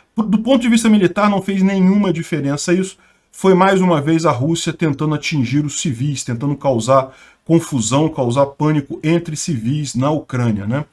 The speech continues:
E eu gostei muito do discurso do Zelensky. O Zelensky fez um discurso pouco depois disso e, é,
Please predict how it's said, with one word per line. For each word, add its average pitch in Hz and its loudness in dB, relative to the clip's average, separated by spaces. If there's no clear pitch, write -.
E 214 4
eu 190 4
gostei 202 2
muito 190 4
do 151 4
discurso 180 -4
do 156 -4
Zelensky. 160 0
O 127 -8
Zelensky 165 4
fez 170 6
um 170 6
discurso 165 -2
pouco 170 0
depois 147 0
disso 165 -2
e, 143 2
é, 113 0